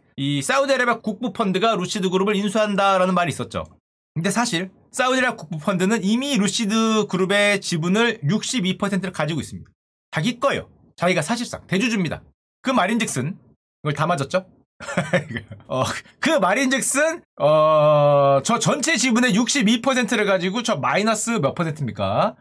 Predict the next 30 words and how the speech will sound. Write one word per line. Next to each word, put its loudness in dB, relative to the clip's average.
마이너스 -2
구십 -2
퍼센트를 -2
홀랭 0
다 -2
맞았다는 0
뜻입니다. -2
기분이 0
안 0
좋겠죠? -2
"야, 2
우리 2
루시드가 2
이 0
정도는 0
아닌데 0
육십이 0
퍼센트면 -2
압도적인 -2
대주주입니다." -4
이걸 0
뭐 0
개판, 0
야, 4
이럴 2
바에는 2
대주주 -2
입장에서 -2
어떡합니까? -2
옛날에 0